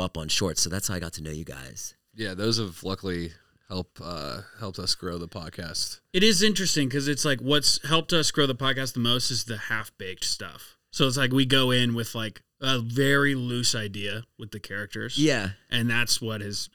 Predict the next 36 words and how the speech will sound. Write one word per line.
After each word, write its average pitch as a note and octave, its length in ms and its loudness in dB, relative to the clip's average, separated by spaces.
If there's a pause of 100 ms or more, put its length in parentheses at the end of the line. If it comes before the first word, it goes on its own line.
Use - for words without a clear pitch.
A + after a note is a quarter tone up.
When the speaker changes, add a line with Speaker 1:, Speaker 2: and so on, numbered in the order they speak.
Speaker 3:
helped G2 240 -14
us - 380 -6
Speaker 2:
Yeah. E2 300 -4
Speaker 3:
grow. E2 320 -12
Speaker 2:
And A2+ 80 -4
just A2 160 2
the A2 60 2
shittiest F2+ 520 4
name E2+ 160 -4
for - 80 -12
the E2+ 80 -4
character E2 480 -6
possible. D#2+ 520 -4
Speaker 3:
<laughs> G#2 100 -4
Yeah. A2 320 0 (180)
Speaker 2:
Just G2 260 0 (300)
made G#2 220 4
up F2+ 160 -2
on E2+ 80 -6
the D#2+ 80 -2
spot. E2 340 -4
Speaker 3:
Yeah. E2 140 -12 (280)
Speaker 1:
And B2 120 0
then C#3 120 4
the C3 100 6
TikTok C#3 440 0
that - 80 -6
you G#2 140 0
did G#2 180 -2
was, - 300 -2 (380)
there's G#2 220 0
two - 220 0
TikToks. - 680 -2 (200)
First D3 300 0
of G#2 80 -2
all, F#2 220 -4